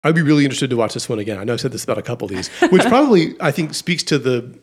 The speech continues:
Speaker 1: overall quality of these, some of these nominees. Like, the fact that, I've said this about Ban-, Banshees, Fabelmans, and now this one,
Speaker 2: Yeah.
Speaker 1: uh,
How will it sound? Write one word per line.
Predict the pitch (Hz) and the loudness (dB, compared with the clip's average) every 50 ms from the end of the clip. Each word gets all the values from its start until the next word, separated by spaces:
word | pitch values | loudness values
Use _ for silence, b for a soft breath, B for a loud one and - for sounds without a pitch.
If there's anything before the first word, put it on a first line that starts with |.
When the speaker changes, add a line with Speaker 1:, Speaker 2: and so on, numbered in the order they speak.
| _ _ - | _ _ -2
Speaker 1:
overall | 139 151 170 175 147 139 131 127 135 139 131 131 131 127 127 | -2 -2 -2 -2 -2 0 0 0 0 -2 -2 -2 -4 -6 -8
quality | 156 - - 113 113 170 175 131 110 107 | -8 -8 -6 -4 -4 -4 -4 -4 -4 -4
of | 110 110 107 104 | -4 -6 -6 -6
these, | 113 110 113 110 - | -6 -6 -6 -6 -6
some | - 131 123 | -6 -6 -6
of | 117 | -6
these | 113 110 104 | -6 -8 -8
nominees. | 107 - 120 156 113 95 95 98 | -8 -8 -8 -6 -8 -8 -8 -10
Like, | 107 101 | -12 -12
the | - 104 | -12 -10
fact | - 120 120 117 - | -8 -8 -8 -6 -6
that, | 117 113 - | -8 -6 -6
I've | 117 113 110 | -6 -8 -6
said | - 147 131 | -6 -6 -6
this | 127 123 - | -6 -8 -8
about | 117 113 107 - | -8 -8 -8 -6
Ban-, | 113 117 120 117 | -6 -8 -8 -8
Banshees, | - - 120 120 104 - 117 110 - | -8 -8 -8 -6 -6 -8 -10 -10 -8
Fabelmans, | - 110 107 107 104 104 104 101 | -8 -6 -6 -6 -6 -6 -8 -8
and | 104 104 | -10 -10
now | 104 101 | -10 -8
this | 98 104 104 - - 113 | -8 -8 -8 -8 -6 -6
one, | 104 98 98 101 92 - | -6 -6 -6 -8 -8 -6
Speaker 2:
Yeah. | 247 220 214 104 B B _ | -4 -4 -4 -6 B B _
Speaker 1:
uh, | - | -8